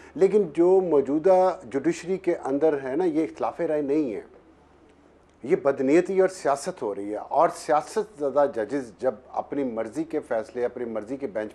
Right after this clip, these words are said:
बना के, अपनी मर्ज़ी की पिटीशंस को अपनी मर्ज़ी के टाइम पे लगा के, अपनी मर्ज़ी का फ़ैसला दे के, अपनी मर्ज़ी की उसकी इम्प्लीमेंटेशन चाहेंगे,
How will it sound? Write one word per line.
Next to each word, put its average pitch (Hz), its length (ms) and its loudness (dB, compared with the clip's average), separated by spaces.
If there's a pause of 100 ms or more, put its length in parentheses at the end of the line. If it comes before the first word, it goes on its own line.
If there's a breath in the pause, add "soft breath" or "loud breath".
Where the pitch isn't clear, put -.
बना 104 220 -2
के, 117 200 -8 (260 loud breath)
अपनी 170 240 2
मर्ज़ी 131 420 -2
की 190 100 -4
पिटीशंस 135 540 -4
को 156 100 0
अपनी 151 200 -2
मर्ज़ी 135 340 0
के 208 100 6
टाइम 147 260 0
पे 143 100 -2
लगा 113 300 2
के, 165 140 -2
अपनी 160 220 0
मर्ज़ी 139 320 0
का 214 160 4 (380 loud breath)
फ़ैसला 151 320 4
दे 139 180 4
के, 180 100 4
अपनी 175 200 4
मर्ज़ी 156 360 2
की 202 120 -2
उसकी 202 200 0
इम्प्लीमेंटेशन 147 600 0
चाहेंगे, 180 460 4